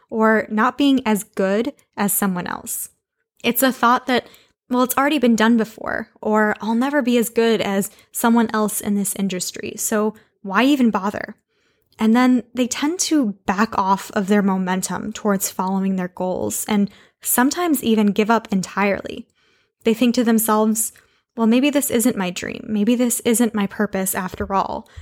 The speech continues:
I could never be as good as X Y Z person. I'm not an expert in my field." And I'll give you an example of this. So my client recently launched a YouTube channel.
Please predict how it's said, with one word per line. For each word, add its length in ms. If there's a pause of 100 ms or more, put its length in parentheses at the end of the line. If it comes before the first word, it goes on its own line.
(280)
I 80
could 160
never 240
be 180
as 140
good 180
as 240 (320)
X 300
Y 160
Z 160
person. 520
I'm 120
not 160
an 200
expert 560
in 120
my 160
field." 580 (760)
And 120
I'll 80
give 120
you 140
an 80
example 420
of 140
this. 400 (380)
So 600 (180)
my 140
client 440 (160)
recently 480
launched 460
a 120
YouTube 380
channel. 360